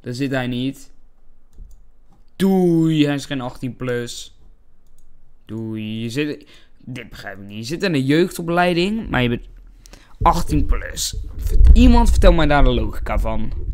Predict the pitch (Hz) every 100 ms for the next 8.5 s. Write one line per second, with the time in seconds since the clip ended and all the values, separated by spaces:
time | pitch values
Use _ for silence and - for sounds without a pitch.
0 | - - - - - 143 165 170 170 151
1 | 147 139 - - - 101 - - - -
2 | - - - - - - - - - -
3 | - - - - - - - - - -
4 | - - - - - - - 123 117 120
5 | 120 120 110 127 123 107 - - - -
6 | - - 117 117 113 113 117 127 123 117
7 | 117 - 113 117 113 110 113 113 127 131
8 | 120 - 101 95